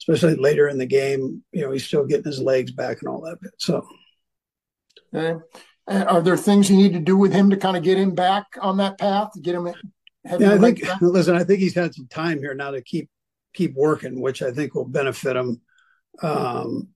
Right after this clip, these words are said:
Speaker 1: you know, getting in that game, I thought was an important thing. I mean, that part was important. Putting him in the positions I did, I probably shouldn't have done that. Um, but I think you'll see better as we go down the road here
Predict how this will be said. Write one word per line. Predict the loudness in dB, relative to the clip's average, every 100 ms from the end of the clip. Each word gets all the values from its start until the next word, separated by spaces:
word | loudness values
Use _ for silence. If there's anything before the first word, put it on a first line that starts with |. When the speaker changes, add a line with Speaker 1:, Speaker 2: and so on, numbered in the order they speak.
| _ -4
Speaker 1:
you | -2
know, | -2
getting | 2 4 4
in | 4
that | 2 -2
game, | -2 -2 -2
I | -4
thought | -4 -4 -4 -6 _ _ _ _ _ _
was | -8 -6
an | -6
important | -6 -2 0 -2 -6
thing. | -10 -10 -8
I |
mean, | -4
that | -2 0
part | 0 0
was | -2
important. | -8 -6 -4 -6 -10 _ _ _ _ _ _ _ _ -2
Putting | 4 6
him | 6
in | 2
the |
positions | -4 -4 0 -2 -4 -8
I | -10
did, | -4 -2 -2
I | -4
probably | -8 -10 -8
shouldn't | -10 -12
have | -14
done | -16 -16
that. | -18 -20 _ _ -2
Um, | 0 0 0
but | 2 2 0 _ _
I | -2 0
think | 0 0
you'll | -2
see | -2 -6
better | -2 -2 0 -2
as | -4
we | -6
go | -6 -4
down | -4 -6
the | -6
road | -6 -6 -6
here | -8 -10